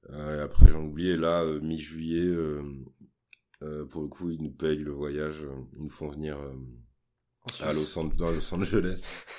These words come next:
Speaker 2: <laughs>
Speaker 1: Parce qu'ils veulent le, le faire aux États-Unis maintenant.
Speaker 2: Ok.
Speaker 1: Donc ouais, ça, ça peut être très cool.
Speaker 2: Incroyable. Et, euh, c'est, euh, c'est des contrats à l'année, enfin là, vous, ils vous signent, euh, comment ?
Speaker 1: Bah, là, en gros, euh, en fait, nous, on leur,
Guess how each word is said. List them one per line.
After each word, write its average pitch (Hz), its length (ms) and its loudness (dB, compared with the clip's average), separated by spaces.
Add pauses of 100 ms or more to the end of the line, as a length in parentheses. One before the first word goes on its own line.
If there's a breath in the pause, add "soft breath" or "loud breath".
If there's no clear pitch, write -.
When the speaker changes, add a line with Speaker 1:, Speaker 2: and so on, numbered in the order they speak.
Speaker 2:
<laughs> - 540 -20
Speaker 1:
Parce 87 180 -4
qu'ils 90 140 -8
veulent 95 200 2
le, 85 220 -2
le 80 120 -4
faire 85 220 -6
aux 82 80 0
États-Unis 76 400 -10
maintenant. 95 180 -4
Speaker 2:
Ok. 123 180 -6 (640)
Speaker 1:
Donc 73 180 -14
ouais, 76 120 -8
ça, 73 100 -16
ça 69 140 -16
peut - 120 -16
être 65 80 -14
très - 140 -18
cool. - 180 -20 (200)
Speaker 2:
Incroyable. 104 460 -10 (140)
Et, 110 240 -6
euh, 107 400 -4
c'est, 117 280 -2
euh, 110 580 -2 (180)
c'est - 120 -12
des 113 80 -4
contrats 113 300 -4
à 107 40 0
l'année, 120 260 -2
enfin 117 140 -8
là, 117 80 -2
vous, 110 500 -10 (460)
ils 107 80 -10
vous 107 140 -12
signent, 113 340 -10
euh, 107 200 -6 (760)
comment ? 101 360 -12 (260 loud breath)
Speaker 1:
Bah, 90 160 -2
là, 104 180 0
en 104 160 4
gros, 107 680 0
euh, 80 680 -10 (220)
en 87 100 -6
fait, 98 320 -6
nous, 101 220 -2
on 101 100 2
leur, 82 220 -2